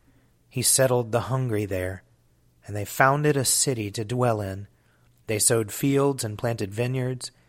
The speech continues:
and brought in a fruitful harvest. He blessed them,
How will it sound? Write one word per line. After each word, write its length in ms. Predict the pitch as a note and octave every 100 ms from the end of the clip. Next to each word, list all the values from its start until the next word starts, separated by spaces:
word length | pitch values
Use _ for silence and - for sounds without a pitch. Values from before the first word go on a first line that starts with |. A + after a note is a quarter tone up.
| _ _
and 140 | A2
brought 240 | A2 C3+ C#3
in 220 | C3 B2+
a 100 | G#2
fruitful 580 | - - E3+ F3 - C#3
harvest. 680 | - A2+ F#2+ E2 - - - _ _ _ _ _
He 140 | C3+
blessed 520 | A2 A#2+ C3+ A#2 -
them, 340 | A2 F2+ F2